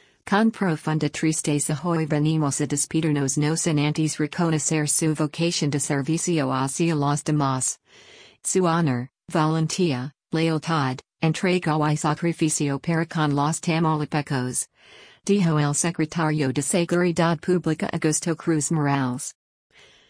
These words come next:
Las vidas de los policías estatales que han caído en cumplimiento de su deber no podrán ser restituidas.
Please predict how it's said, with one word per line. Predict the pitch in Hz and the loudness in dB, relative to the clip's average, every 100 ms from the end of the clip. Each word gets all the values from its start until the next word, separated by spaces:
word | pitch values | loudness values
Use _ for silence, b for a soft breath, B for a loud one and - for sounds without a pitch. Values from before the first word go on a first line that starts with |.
| b b b | b b b
Las | 170 165 - | 2 2 2
vidas | 175 180 175 - | 0 2 0 0
de | 147 | 0
los | 147 165 - | 0 0 -2
policías | - 170 170 156 160 151 135 | 0 0 0 0 0 0 0
estatales | 147 - 165 165 165 143 127 | -2 0 0 0 0 0 -2
que | - 165 156 | -2 -2 0
han | 156 156 | 0 0
caído | 170 160 - 175 156 | 0 0 0 0 0
en | 160 160 | -2 0
cumplimiento | 170 160 180 175 151 165 135 | 0 0 0 2 2 0 0
de | 143 | -2
su | 139 180 | 0 0
deber | 170 135 151 143 | 0 0 0 2
no | 143 147 | 0 0
podrán | - 170 - 143 131 | 0 -2 0 0 0
ser | 135 160 156 | -2 -2 0
restituidas. | 151 156 - 151 165 151 139 123 | 0 0 0 -2 0 0 -2 -6